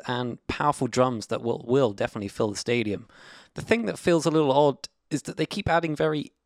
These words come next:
eighties sounding synth effects into the songs at certain points. Personally, I'm not a big fan of this, but I guess it makes it a little bit more interesting for some people. What about the second half of the album?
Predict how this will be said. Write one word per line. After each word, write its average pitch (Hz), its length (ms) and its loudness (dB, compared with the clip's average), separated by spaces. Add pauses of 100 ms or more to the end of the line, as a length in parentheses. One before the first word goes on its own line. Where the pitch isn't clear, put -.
eighties 139 560 -2
sounding 123 480 0
synth - 360 -6
effects - 420 -6
into 117 140 -6
the 113 80 -4
songs 107 540 -2
at - 100 -16
certain 110 240 -2
points. - 520 -6 (260)
Personally, 156 500 -4 (100)
I'm 156 140 4
not - 100 2
a 160 60 2
big 170 160 -4
fan 143 300 -2
of 147 60 -8
this, 175 300 -2 (180)
but - 140 -2
I 147 100 -4
guess 190 320 0
it 202 80 -8
makes 156 300 -4
it 135 60 -4
a - 20 -4
little 135 160 2
bit 120 140 2
more 113 160 -4
interesting 104 560 -6 (120)
for - 120 -8
some 104 200 0
people. 101 400 -2 (880)
What 143 120 4
about 135 180 0
the - 60 -12
second 147 320 0
half 107 220 -2
of 104 80 -8
the 98 100 -4
album? 95 340 -4